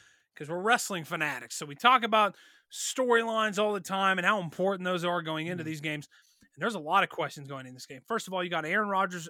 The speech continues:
Speaker 1: against Tom Brady, two of the greatest to ever do it.
Speaker 2: Mm-hmm.
Speaker 1: Again, for the second week in a row because you had Tom Brady and Drew Brees last week.
Speaker 2: Mm-hmm.
Speaker 1: You have Tom Brady and you have Aaron Rodgers, two of the best to ever do it.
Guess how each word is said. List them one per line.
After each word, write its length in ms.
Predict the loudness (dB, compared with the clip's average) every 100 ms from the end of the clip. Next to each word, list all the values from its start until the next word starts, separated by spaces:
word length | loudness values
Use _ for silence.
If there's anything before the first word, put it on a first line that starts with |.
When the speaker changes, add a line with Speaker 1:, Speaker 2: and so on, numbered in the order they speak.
| -10
Speaker 1:
against 360 | -6 -6 -4
Tom 240 | -2 -2 0
Brady, 280 | -2 -2 -8
two 160 | -6
of 60 | -6
the 80 | -6
greatest 400 | 0 2 2 -4
to 60 |
ever 180 | -4 -4
do 240 | -6 -8 -10
it. 60 | _ -14
Speaker 2:
Mm-hmm. 180 | -14 -16 _ _ _ -8
Speaker 1:
Again, 400 | -4 0 0 -2 _ _
for 60 | -14
the 80 | -4
second 320 | 0 0 0
week 160 | -4
in 60 | -4
a 40 |
row 200 | 0 0
because 260 | 0 -6 -6
you 60 | -6
had 120 | -6
Tom 260 | -2 -2
Brady 200 | -2 -4
and 100 | -6
Drew 140 | -8 -8
Brees 280 | -6 -8 -6
last 360 | -8 -8 -12
week. 340 | _ _ -20 -18
Speaker 2:
Mm-hmm. 120 | -18 -20 _ _ _
Speaker 1:
You 80 | -6
have 100 | -6
Tom 320 | -2 2 2 4
Brady 380 | 2 0 -6 -12 _ _ _
and 60 | -8
you 60 |
have 80 | -4
Aaron 240 | -2 0
Rodgers, 320 | 0 -2 -2 -6
two 120 | -10
of 60 | -10
the 80 |
best 260 | -8 -10 -10
to 60 | -12
ever 140 | -12
do 160 | -14
it. 80 | -18